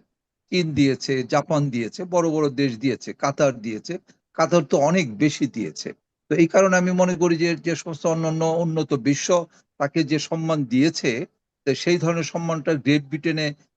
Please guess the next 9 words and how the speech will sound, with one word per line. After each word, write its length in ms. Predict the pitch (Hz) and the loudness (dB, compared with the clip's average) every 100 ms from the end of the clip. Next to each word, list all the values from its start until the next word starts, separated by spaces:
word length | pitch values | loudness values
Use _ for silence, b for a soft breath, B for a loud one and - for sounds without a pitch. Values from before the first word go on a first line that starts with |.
| - | -8
actually 380 | 139 156 147 | -4 0 2
আমার 220 | 135 135 135 | 2 2 0
মনে 280 | 139 131 120 | 0 -2 -4
হয় 180 | 135 135 | -2 -2
নাই। 180 | 139 214 _ _ - | -2 -8 _ _ -2
যদিও 360 | 165 180 170 165 _ _ | 0 2 0 -2 _ _
রাজার 460 | 127 139 143 160 151 | 0 2 2 2 0
হাত 240 | 135 143 | 0 -4
দিয়ে 380 | 147 139 151 143 | -4 -2 -2 -2